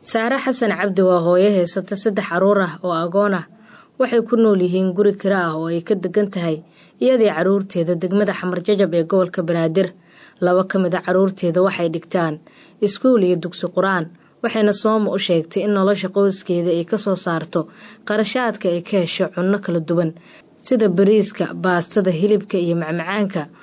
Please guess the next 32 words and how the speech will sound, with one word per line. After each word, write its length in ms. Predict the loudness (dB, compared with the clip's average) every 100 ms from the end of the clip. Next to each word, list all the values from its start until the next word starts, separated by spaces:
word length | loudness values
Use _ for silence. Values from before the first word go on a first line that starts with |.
| -14 -2
oo 40 | 2
ay 80 | 2
ku 160 | 0
kariso 400 | -2 -2 -2 -2
gurigeeda, 560 | 2 2 2 2 0 -4 -10 _
kadibna 400 | -4 0 2 2 2
dadka 440 | 0 -2 -2 0
ay 80 | 0
ka 140 | -2
soo 200 | 0 0 2
dalbadaan 560 | 0 0 0 0 -2 -4
akoon 400 | -8 0 2 2
uga 160 | 0 -2
furan 320 | -2 0 0
barta 240 | -2 -4
TikTok, 560 | -4 -4 -4 -2 -2 -4 -20 -20 -12 -2
kadibna 400 | 0 4 4 4
ay 80 | 4
u 80 | 4
dhiibto 560 | 2 0 -2 -6 -4
mootofeekon 960 | -6 -6 -4 -6 -2 -2 0 -2 -2 -2 -2
iyo 160 | -2
bajaaj, 420 | -2 -4 -4 -4 -6 -18 -20 -20 -2
kuwaasi 440 | 2 2 2 0 -2
oo 40 | 0
guryahooda 560 | 2 2 2 -2 0
ugu 200 | -2 -2 -2
geeya 280 | 2 4 2
macaamiisha 640 | 0 -2 2 2 0 -2
cunnada 320 | -2 0 0
soo 200 | 0 0 0
dalbatay. 480 | -2 -4 -2 0